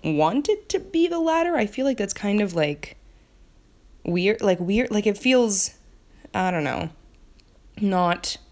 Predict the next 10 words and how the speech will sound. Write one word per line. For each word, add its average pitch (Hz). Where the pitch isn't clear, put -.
not 196
fully 180
his 165
style. 151
Um, 160
it 190
feels 294
much 208
more 185
like 165